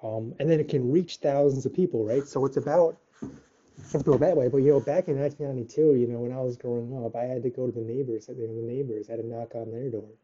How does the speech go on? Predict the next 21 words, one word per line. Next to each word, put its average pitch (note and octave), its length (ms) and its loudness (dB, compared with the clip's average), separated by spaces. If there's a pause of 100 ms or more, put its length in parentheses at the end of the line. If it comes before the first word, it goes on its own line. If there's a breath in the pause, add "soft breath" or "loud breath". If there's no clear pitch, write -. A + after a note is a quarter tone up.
(460)
try C3 120 2
to B2 80 2
get A#2 160 0
their C3 200 -2
attention, A2 560 -8
you A2+ 80 -8
know A#2+ 60 -4
what A#2 100 -6
I - 20 -6
mean? A#2 240 -10
I A2+ 100 -14
had A#2 120 -12
to A#2 80 -8
do B2 200 -4
things A#2+ 440 -8
that, A2+ 200 -8 (320 soft breath)
there C3 120 2
were C3 80 6
no B2 160 -2
cell C3 360 -8
phones. A2+ 300 -8